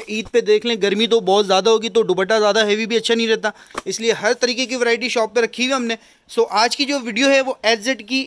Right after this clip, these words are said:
एम्ब्रॉयडरी collection है, थर्टी टू हंड्रेड, बत्तीस सौ रुपये single suit की price है,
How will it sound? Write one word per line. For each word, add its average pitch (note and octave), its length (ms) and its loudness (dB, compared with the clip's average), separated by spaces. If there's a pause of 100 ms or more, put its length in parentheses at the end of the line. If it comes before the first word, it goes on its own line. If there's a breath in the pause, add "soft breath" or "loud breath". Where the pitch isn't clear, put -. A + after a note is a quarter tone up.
एम्ब्रॉयडरी G#3+ 460 -4
collection B3+ 420 0
है, C4 140 -2
थर्टी A#3 380 -6 (120)
टू B3 220 -2
हंड्रेड, A3+ 260 -2
बत्तीस G3 320 -8
सौ C4+ 160 -4
रुपये B3 200 -2
single A#3 280 -2
suit B3 220 -8
की A#3+ 100 -8
price G#3 320 -2
है, A3+ 80 -6